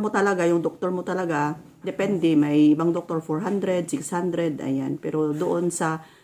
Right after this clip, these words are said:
ah, doctors talaga na outpatient ka, one thousand. So, dito pa lang kasi sa bahay, meron kasi kaming kaibigan na nurse. Pinainom na si Kuya Dave ng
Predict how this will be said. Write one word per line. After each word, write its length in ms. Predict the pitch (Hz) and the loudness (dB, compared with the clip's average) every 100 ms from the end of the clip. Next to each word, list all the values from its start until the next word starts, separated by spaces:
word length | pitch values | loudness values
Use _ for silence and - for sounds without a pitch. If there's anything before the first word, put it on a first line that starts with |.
| _ _ _ _ | _ _ _ _
ah, 400 | 156 160 156 151 | -10 -6 -4 -2
doctors 720 | 151 151 185 - 220 202 - - | -2 -2 -4 -4 -2 -2 -2 -4
talaga 560 | 185 185 165 156 147 | -4 -2 -2 0 0
na 480 | 156 147 143 139 - | 0 0 -2 -4 -2
outpatient 800 | 160 160 180 175 - 160 160 - | -4 -4 -6 -6 -4 -2 -4 -6
ka, 320 | 147 135 143 156 _ _ _ _ - | -10 -8 -10 -14 _ _ _ _ -14
one 240 | 160 165 | -8 -6
thousand. 640 | 147 139 - 131 135 139 - _ _ _ _ | -6 -6 -6 -4 -4 -6 -10 _ _ _ _
So, 800 | - 185 175 175 175 170 170 165 - _ - - | -14 -6 -2 0 0 0 0 -2 -8 _ -20 -12
dito 320 | 226 226 254 | -8 -4 2
pa 80 | 240 | 2
lang 80 | |
kasi 240 | 233 277 233 | 2 0 -2
sa 160 | 220 | -2
bahay, 720 | 185 185 220 151 151 147 156 175 | 2 0 2 0 2 2 0 0
meron 320 | 175 185 185 | -2 -2 -4
kasi 160 | 214 | -6
kaming 240 | 196 180 170 | -2 0 0
kaibigan 480 | 165 160 156 160 156 | 0 2 2 2 4
na 80 | |
nurse. 480 | 147 139 139 143 - | 4 2 0 -2 -6
Pinainom 480 | - 160 165 175 175 | -2 0 2 2 0
na 80 | 180 | -2
si 80 | 170 | -2
Kuya 240 | 160 156 | 0 0
Dave 320 | 143 147 147 | 2 2 2
ng 480 | 147 143 143 143 165 | 2 2 0 -2 -4